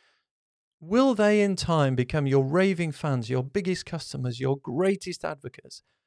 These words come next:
I think they will. And folks, if you stick with this, if you stay here long enough, if you listen, we're gonna show you how you can,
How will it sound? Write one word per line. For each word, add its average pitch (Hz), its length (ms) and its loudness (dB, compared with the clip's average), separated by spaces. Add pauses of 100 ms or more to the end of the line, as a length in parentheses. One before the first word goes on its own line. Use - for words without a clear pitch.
(300)
I 165 160 -2
think 165 300 -6
they 131 160 2
will. 120 400 -2 (640)
And 180 260 0
folks, 156 420 0 (460)
if 151 160 -6
you 165 80 -4
stick - 360 -2
with 185 240 -2
this, - 400 -8 (380)
if 143 220 -6
you 175 100 -2
stay 185 580 0
here 170 400 -2
long 156 340 2
enough, - 380 -6
if 135 180 -4
you 170 120 -2
listen, 170 360 0
we're 131 140 2
gonna 208 260 0
show - 240 -2
you 127 180 0
how 131 100 0
you 139 180 -2
can, 147 240 -6